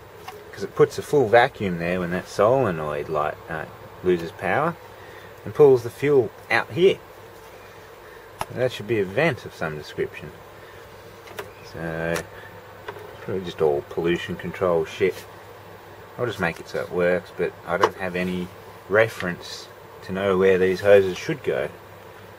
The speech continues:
So, I'll just make it work and, yeah, that'll be that. Yeah, cat's at the back now. But yeah.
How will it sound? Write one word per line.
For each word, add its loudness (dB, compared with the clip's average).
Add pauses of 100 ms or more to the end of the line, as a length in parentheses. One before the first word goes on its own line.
(600)
So, -6 (960)
I'll 0
just -4
make 0
it -2
work 4
and, -4 (180)
yeah, -4 (200)
that'll 2
be 0
that. 2 (1160)
Yeah, -8 (220)
cat's -12
at -14
the -14
back 2
now. -8 (1600)
But -8
yeah. -2